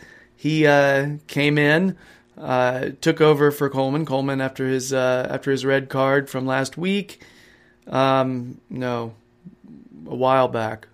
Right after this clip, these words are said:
I say last week, but it was more like two weeks ago. Whatever. Who cares? Uh, <laughs> there's that. Uh, so anyway, Sidibe comes in, uh,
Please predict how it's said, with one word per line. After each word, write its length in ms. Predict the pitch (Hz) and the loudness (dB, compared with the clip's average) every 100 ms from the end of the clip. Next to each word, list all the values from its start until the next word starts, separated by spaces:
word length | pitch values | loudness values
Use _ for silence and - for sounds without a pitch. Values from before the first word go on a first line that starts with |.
| - | -8
I 60 | |
say 120 | 135 139 | -2 0
last 300 | 135 135 147 | 2 2 0
week, 140 | 135 | 0
but 60 | 131 | 0
it 20 | |
was 100 | 127 | -2
more 100 | 131 | -2
like 160 | 123 | -2
two 200 | - 135 | -2 -2
weeks 200 | 127 120 | -2 -4
ago. 220 | - 117 107 - _ | -6 -8 -8 -20 _
Whatever. 460 | 156 170 156 127 107 - - _ _ - | 8 10 10 8 -2 -12 -20 _ _ 0
Who 140 | 202 | 0
cares? 500 | - 147 156 110 - - - - - | 2 4 4 2 -8 -20 -20 -10 6
Uh, 260 | 160 160 - - | 8 8 4 0
<laughs> 160 | 311 - | 0 6
there's 400 | 208 - 180 127 | 6 6 0 4
that. 340 | 160 160 131 143 - - - | 4 4 0 -8 -18 -12 4
Uh, 400 | 160 156 151 - | 8 10 8 2
so 140 | 156 - | 0 4
anyway, 360 | 226 170 147 | 6 8 6
Sidibe 440 | 147 180 208 185 170 | 4 2 4 4 4
comes 280 | 156 151 | 2 4
in, 320 | 135 131 135 139 - _ - | 4 4 0 -6 -18 _ -6
uh, 480 | 127 135 139 143 | 0 0 0 -2